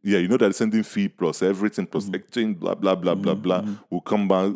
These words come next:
Speaker 1: The person will end up receiving maybe one twenty.
Speaker 2: Mm-hmm.
Speaker 1: You that is sending the money will end up sending two twenty.
Speaker 2: Yeah.
Speaker 1: Or t-, which means that you are spending more money yourself. Like, it's
Speaker 2: Yeah.
Speaker 1: costing you more.
Speaker 2: Yeah.
Speaker 1: The same thing applies on,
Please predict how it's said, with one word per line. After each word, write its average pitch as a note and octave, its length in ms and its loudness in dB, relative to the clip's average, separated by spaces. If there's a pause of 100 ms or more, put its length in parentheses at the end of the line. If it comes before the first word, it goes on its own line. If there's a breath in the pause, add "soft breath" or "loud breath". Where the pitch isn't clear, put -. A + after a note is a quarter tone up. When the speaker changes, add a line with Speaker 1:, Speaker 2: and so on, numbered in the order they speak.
(100)
Speaker 1:
The F#2 140 -12
person A2 280 0
will F2+ 220 -2
end G#2 160 2
up G2+ 160 -2
receiving F2+ 420 -6
maybe E2 440 -4
one F#2 480 -2
twenty. E2 600 -6
Speaker 2:
Mm-hmm. F#2+ 280 -6
Speaker 1:
You B2+ 300 4
that G2+ 120 4
is F2+ 80 0
sending A2 240 -2
the F#2 80 -2
money F#2+ 220 0
will D#2+ 160 -2
end F#2 100 -2
up E2+ 120 -2
sending E2+ 500 -4
two E2 180 -8
twenty. D2+ 480 -10
Speaker 2:
Yeah. F#2 300 -2
Speaker 1:
Or E2 140 -2
t-, - 140 -16
which A2 300 -4
means G#2+ 300 0
that D#2+ 200 -2
you E2+ 220 2
are F#2+ 140 4
spending F#2 400 0
more F2 280 -2
money E2 260 -4
yourself. - 500 -8
Like, D2+ 100 -2
it's C#2+ 140 -2
Speaker 2:
Yeah. B1+ 80 -6
Speaker 1:
costing G2+ 320 -4
you F#2 180 0
more. E2 240 -6 (240)
Speaker 2:
Yeah. F2+ 360 -4 (260 soft breath)
Speaker 1:
The G#2+ 80 -2
same F3+ 160 -2
thing F3+ 140 0
applies A2+ 500 0
on, D#2+ 340 -2